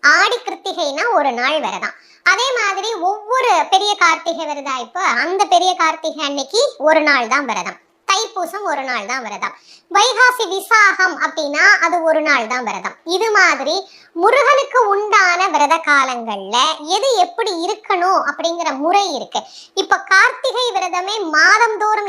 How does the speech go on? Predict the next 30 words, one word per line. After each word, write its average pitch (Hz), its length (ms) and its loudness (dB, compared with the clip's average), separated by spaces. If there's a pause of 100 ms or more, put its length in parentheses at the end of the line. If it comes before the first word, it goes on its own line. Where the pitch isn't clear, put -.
இருக்கக்கூடியவர்களுக்கு 320 920 -4
நான் 359 120 -2
என்னுடைய 269 420 -4
பதிவுல 277 460 0
சொல்லியிருக்கேன். 233 520 -2 (320)
கார்த்திகை 381 560 2
அன்னைக்கு 440 480 -4
விரதம் 339 360 -2
இருக்கிறதோட 269 640 -8 (140)
சேர்த்து 349 540 -2 (280)
முதல் 466 380 2
நாள் 427 340 -2
பரணியும் 427 680 0
விரதம் 370 360 0
இருந்து 339 400 -4 (200)
கார்த்திகையும் 453 680 0
விரதம் 381 340 -4
இருந்தா 359 400 -2
விசேஷம் 330 540 -2
அப்படிங்கறத 320 460 -4
நான் 381 180 -2
உங்களுக்கு 277 260 -8
சொல்லியிருக்கேன். 240 460 -6
அப்ப 339 220 0
அது 359 120 2
ரெண்டு 415 340 0
நாள் 392 260 2
விரதமாக 320 580 0
அது 330 280 0
மாற்றப்படுகிறது 202 720 -4